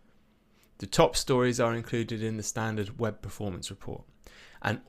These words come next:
all of this is separate to the new Google News performance report. So what does the performance report show you? The performance report is showing you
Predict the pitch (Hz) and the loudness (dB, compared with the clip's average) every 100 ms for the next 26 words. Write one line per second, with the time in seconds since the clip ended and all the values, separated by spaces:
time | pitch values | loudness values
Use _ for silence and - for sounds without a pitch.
0 | - - 233 220 135 113 131 - - - | -4 4 8 8 8 8 8 6 -2 -8
1 | _ _ - 127 - - 139 - 127 143 | _ _ -4 0 4 8 6 6 2 2
2 | - - - 135 127 123 120 139 156 156 | 0 -10 -4 0 0 0 4 6 6 4
3 | 151 - - - 135 123 123 123 160 170 | 2 -6 -10 0 2 4 2 4 4 6
4 | 147 143 - - - - 135 - 233 190 | 4 2 -2 -6 -20 -14 -10 2 4 4
5 | - - 110 - 110 - - - - - | 0 -2 -4 -2 -2 -4 -12 -18 -20 -20
6 | - - 131 180 202 202 190 165 - - | -6 0 6 6 6 6 4 4 -6 -12
7 | - 143 143 143 139 - 135 165 156 113 | 0 2 4 4 0 -4 0 4 4 2
8 | - 113 - 110 - - 110 107 - - | -2 -6 -2 -2 -2 -2 -2 -2 -6 -8
9 | - - - - 131 127 143 185 208 208 | -12 -20 -20 -10 -4 0 2 4 4 2
10 | 185 - 156 160 147 127 - - 156 160 | 0 -2 2 6 6 4 2 6 6 6
11 | 143 127 123 127 | 4 4 2 2